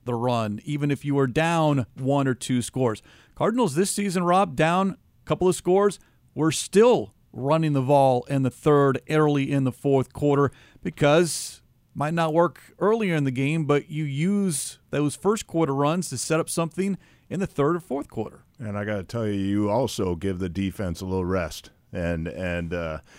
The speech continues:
Speaker 2: you know, those defensive players, oh, you know, I'm a former defensive player.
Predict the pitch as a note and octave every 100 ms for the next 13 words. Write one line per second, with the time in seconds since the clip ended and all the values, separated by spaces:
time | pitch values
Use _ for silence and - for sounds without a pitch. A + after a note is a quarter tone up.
0 | - _ G2 G2 G2 F2 A#2+ G2+ G2+ E2+
1 | F2+ G#2+ F#2+ F2+ E2+ F#2+ F#2 - F2 D#2+
2 | E2+ F2+ F2+ E2+ - A#2+ G#2 F2+ E2+ F2
3 | G#2 F2 F2+ - F#2 F#2+ F#2